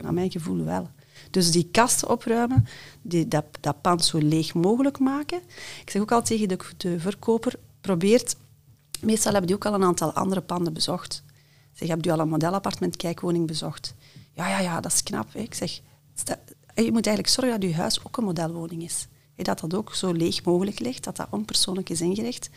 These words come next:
Want dan ga je een grotere doelgroep aan, aanboren, meer mensen interesse-, geïnteresseerd maken voor je pand, waardoor dat je ook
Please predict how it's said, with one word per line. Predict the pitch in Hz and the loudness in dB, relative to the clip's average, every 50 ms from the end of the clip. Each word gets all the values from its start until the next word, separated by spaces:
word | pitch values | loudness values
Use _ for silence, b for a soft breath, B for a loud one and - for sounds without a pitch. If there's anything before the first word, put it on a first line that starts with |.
| B B B B B B B | B B B B B B B
Want | - 185 185 | -2 -2 0
dan | 185 170 | 0 0
ga | 180 170 | 2 2
je | 170 170 | 4 4
een | 165 170 | 4 2
grotere | 151 165 180 214 220 254 233 202 180 | 2 2 0 0 0 0 0 0 2
doelgroep | 165 180 190 190 226 214 220 - | 2 2 0 0 0 -4 -2 -2
aan, | - 196 214 208 208 - - _ | -2 -2 -2 -2 -4 -6 -12 _
aanboren, | - 190 208 208 196 - - - 170 180 185 196 233 302 330 B B B B B B B B B B | -4 -2 -2 -2 -2 -4 -8 -6 -4 -2 0 0 -2 -2 -6 B B B B B B B B B B
meer | - 196 226 247 233 202 | 0 4 4 4 4 4
mensen | 180 175 180 - - 185 | 2 2 2 0 0 -2
interesse-, | 165 156 - - - - - - - | -4 -4 -2 -2 -2 -2 -4 -6 -12
geïnteresseerd | - - 359 302 - - 156 - - 185 196 190 139 | -2 0 0 0 0 0 0 0 2 2 2 0 0
maken | - 170 165 165 - 170 | 0 0 -2 -2 -2 -4
voor | 160 165 160 165 | -2 -2 -2 0
je | 151 147 254 254 - _ | -2 -2 -4 -6 -12 _
pand, | - 160 220 285 311 - - - - | -4 0 0 2 2 0 -2 -4 -4
waardoor | - 165 160 156 196 220 | -4 -4 -4 -4 -4 -4
dat | 233 - - | -4 -4 -6
je | - - | -6 -6
ook | 196 190 - - - | -6 -6 -6 -10 -18